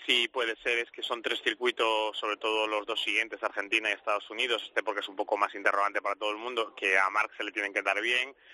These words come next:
Salió con muy buenas sensaciones del último día de entrenamientos en, en Indonesia, sobre todo en la parte final del día.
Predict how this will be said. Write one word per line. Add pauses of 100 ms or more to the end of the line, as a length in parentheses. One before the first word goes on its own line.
(180)
Salió
con
muy
buenas
sensaciones
del
último
día
de
entrenamientos
en,
en
Indonesia,
sobre
todo
en
la
parte
final
del
día.